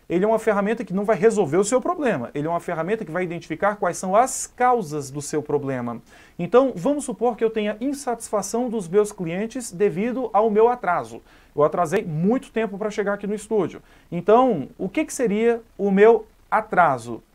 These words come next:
Uma das causas da insatisfação dos meus clientes. Então, por que os meus clientes estão infelizes? Porque eu atraso. Aí eu lhe pergunto: o que que eu tenho que fazer pra deixar os meus clientes felizes? Parar de atrasar. Vocês estão me acompanhando?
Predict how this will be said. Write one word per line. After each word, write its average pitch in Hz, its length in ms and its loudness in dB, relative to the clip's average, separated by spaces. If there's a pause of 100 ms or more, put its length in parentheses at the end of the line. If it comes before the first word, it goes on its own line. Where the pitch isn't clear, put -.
(320)
Uma 285 320 2
das 214 400 2
causas 196 800 2
da 185 160 -2
insatisfação 185 720 -4
dos 170 160 -6
meus 208 180 2
clientes. 208 540 -8 (260)
Então, 185 240 0
por 226 200 -6
que 294 100 0
os 277 140 0
meus 240 180 -4
clientes 202 320 -4
estão 196 220 -8
infelizes? 185 480 -4
Porque 165 260 -6
eu 160 140 2
atraso. 214 500 -2 (260)
Aí 247 120 6
eu 294 80 4
lhe 311 80 2
pergunto: 220 400 -4
o - 20 -20
que 269 100 -8
que 277 60 -6
eu 294 80 -8
tenho 269 140 -4
que - 60 -20
fazer 190 240 -2
pra 185 120 -8
deixar 170 240 -4
os 160 80 -2
meus 160 220 -6
clientes 156 320 -10
felizes? 131 400 -6
Parar 202 320 2
de 151 80 -4
atrasar. 262 480 -4 (280)
Vocês 139 140 -8
estão 202 140 -2
me 175 60 -2
acompanhando? 151 500 -4